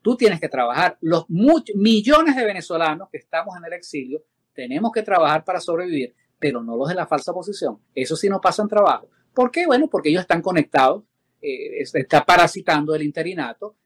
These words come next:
Y entonces, claro, muy hábilmente, siempre va, "Oye, ¿y de qué estás viviendo tú?". "No, no, tú sabes, yo, yo soy político", ¿no? Entonces, ser político es como una inmunidad de que, "Coño, tú, tú no, no se te conoce". o sea, el, el político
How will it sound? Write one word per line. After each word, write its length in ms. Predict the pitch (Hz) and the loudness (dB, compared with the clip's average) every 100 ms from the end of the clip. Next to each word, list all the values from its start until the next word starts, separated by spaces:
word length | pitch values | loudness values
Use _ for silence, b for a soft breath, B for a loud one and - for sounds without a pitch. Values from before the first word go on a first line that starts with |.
| _ _ | _ _
Y 140 | 143 | -10
entonces, 400 | 127 139 135 180 | -6 -6 -6 -6
claro, 300 | 196 196 143 | 0 0 0
muy 420 | 147 226 320 330 | 0 4 4 4
hábilmente, 920 | 277 254 254 214 185 196 180 202 196 _ - | 2 2 -2 -10 -10 -12 -14 -12 -12 _ -20
siempre 580 | 190 - 294 294 294 262 | -20 -10 -2 0 2 4
va, 120 | 233 214 220 - | 4 2 -2 -6
"Oye, 180 | 339 | -10
¿y 20 | 262 | -6
de 140 | 240 | -6
qué 80 | 302 | -2
estás 160 | 339 | -2
viviendo 300 | 320 359 339 | -2 -6 -10
tú?". 120 | 311 320 | -10 -4
"No, 160 | 359 | -2
no, 320 | 359 330 214 180 | 0 -2 -2 -6
tú 80 | |
sabes, 320 | 233 285 254 180 | -10 -6 -6 -6
yo, 120 | 208 _ _ _ | -12 _ _ _
yo 80 | 185 | -12
soy 160 | 330 | -10
político", 580 | - 311 294 220 147 131 | 2 4 4 -4 -12 -12
¿no? 80 | 202 | -14
Entonces, 180 | 180 190 | -14 -6
ser 180 | 226 240 | -6 -2
político 460 | 294 262 254 269 | -4 -4 -8 -6
es 60 | 240 | -4
como 240 | 247 240 | -4 -6
una 280 | 226 247 233 | -4 -4 -4
inmunidad 600 | 202 190 180 160 165 233 | -8 -10 -8 -2 0 0
de 100 | 233 | -2
que, 260 | 160 135 _ _ _ | -12 -20 _ _ _
"Coño, 260 | - 240 165 | -12 -8 -8
tú, 140 | 175 160 151 - _ _ | -8 -4 -6 -6 _ _
tú 120 | 175 | -6
no, 140 | 208 170 | -4 2
no 140 | 214 | 2
se 100 | 339 | 4
te 140 | 339 | 4
conoce". 420 | 240 220 269 330 226 | 6 6 4 2 -2
o 80 | 196 | -2
sea, 200 | 233 208 | 0 0
el, 200 | 208 208 _ _ - | -2 -8 _ _ 2
el 280 | 269 262 | 2 2
político 840 | - 240 320 320 - 294 277 277 247 | 2 2 2 -8 -10 -10 -6 -6 -6